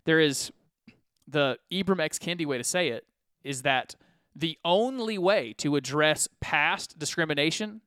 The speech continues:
is present discrimination. We need to discriminate now against white Americans if we're ever gonna make right what happened in the past. I think that's morally deficient, which I was gonna use a much stronger word, and he's wrong.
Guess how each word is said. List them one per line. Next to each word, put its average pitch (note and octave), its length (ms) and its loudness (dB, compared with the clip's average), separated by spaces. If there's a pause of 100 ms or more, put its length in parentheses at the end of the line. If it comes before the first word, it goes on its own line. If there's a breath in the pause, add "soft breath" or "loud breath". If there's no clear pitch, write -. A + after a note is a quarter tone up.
(320)
is D3 160 -2
present E3 500 2
discrimination. C#3+ 720 -4 (340)
We F3+ 420 -4
need G#3+ 480 0
to D3 60 -6
discriminate C#3 580 0
now C#3 360 0 (920)
against C3+ 460 -4
white D3+ 260 0
Americans - 600 0 (120)
if - 120 -14
we're C3 60 -10 (100)
ever E3+ 220 0
gonna F3 180 2
make E3 160 2
right D3+ 180 6
what B2+ 120 -2
happened C3+ 200 0
in A#2+ 40 -12
the A#2 80 -8
past. - 360 -12 (360 soft breath)
I A#2+ 40 -14
think C3 120 -6
that's C3 120 -6
morally F3 840 4 (1500)
deficient, F#3 800 -2
which - 240 -18
I C#3+ 40 -6
was B2+ 80 -6
gonna B2+ 140 -4
use B2 120 -2
a - 20 -6
much A#2+ 140 -8
stronger A#2+ 280 -2
word, A#2 320 2 (460 soft breath)
and C#3+ 80 2
he's C#3 140 2
wrong. A#2+ 300 2